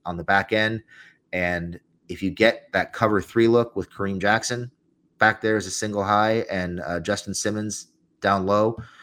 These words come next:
you wanna try to attack Kareem Jackson and make him cover the, the, the full width of the field. Not so much with,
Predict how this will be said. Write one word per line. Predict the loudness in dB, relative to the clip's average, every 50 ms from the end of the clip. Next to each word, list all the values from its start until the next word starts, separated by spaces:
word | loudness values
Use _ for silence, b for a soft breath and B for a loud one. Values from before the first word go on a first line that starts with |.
| B B B B B B _ _ _ _ _ _ -6
you | -4 -2
wanna | 0 0 -2
try | 2 4 2 4
to | 4 2 0 0 -2 -6
attack | -12 -6 0 2 2 2 2 -2 -8 -20 _ _ _ _ -20 _ -10
Kareem | -6 -4 -4 -2 0
Jackson | 0 0 0 -2 -4 -6 -8 -6 -6
and | -6 -6 -6
make | -6 -6 -6
him | -8 -10 -8
cover | -2 -2 -2 0 0 -2
the, | -2 -4 -4 -6 _ _
the, | -6 -6 -6 -6 _ -10
the | -10 -10
full | -4 0 0 2 2
width | 0 -2 -2
of | -6 -10
the | -10
field. | -4 0 2 2 4 2 0 -2 -4 B B B B B B B B B B 0
Not | 2 2 2 2 2
so | 0 0 2
much | 2 0 0 -2 -2 -8
with, | -8